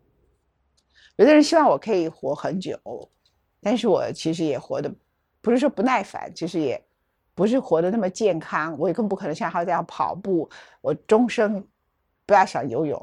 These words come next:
了，因为我就是带着人工血管。那么医院就说，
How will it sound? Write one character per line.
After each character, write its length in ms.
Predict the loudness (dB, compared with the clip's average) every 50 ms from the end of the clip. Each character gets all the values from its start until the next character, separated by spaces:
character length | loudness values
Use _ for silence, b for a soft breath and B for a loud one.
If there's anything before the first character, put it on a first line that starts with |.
| -10 -10
了， 60 | -6
因 60 | -4
为 60 | 0 2
我 160 | 2 2 2
就 160 | 2 0 0
是 120 | 0 -2 -4
带 260 | -4 -2 0 0 0
着 60 | 0
人 180 | 0 -2 -4 -4
工 180 | -6 -8 -8
血 180 | -8 -8 -8 -8
管。 300 | -6 -6 -8 -8 -8 -10
那 80 | -8 -6
么 120 | -2 -2
医 180 | 0 0 2 2
院 180 | 2 0 0 -2
就 80 | -4
说， 240 | -4 -2 -4 -4 -4